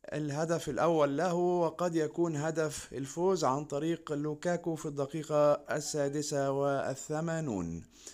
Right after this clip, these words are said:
انتظروا تحميل هدف لوكاكو بعد قليل، تابعونا.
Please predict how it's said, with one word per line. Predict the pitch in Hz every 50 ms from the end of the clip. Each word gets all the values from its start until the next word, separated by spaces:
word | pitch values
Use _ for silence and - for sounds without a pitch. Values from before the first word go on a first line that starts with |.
| - - - - _ -
انتظروا | - 147 147 - 156 185 170 175 175 175 180 180 180 180 180 180 170 175 - - - _ _ _ _ -
تحميل | 151 123 - - 123 147 165 175 175 170 165 156 147
هدف | 135 135 151 156 160 147 143 147
لوكاكو | 139 139 139 135 - 151 151 143 143 - 147 147 147 147 135 131 - - - - -
بعد | 143 139 139 131 123 127 127 123
قليل، | 123 123 - - 156 160 147 104 82 - - - - - - _ _ - - - - - - _ _ _ _ _ _ _ _ _ _ _ _ _ -
تابعونا. | 156 151 151 147 151 131 123 135 117 104 87 78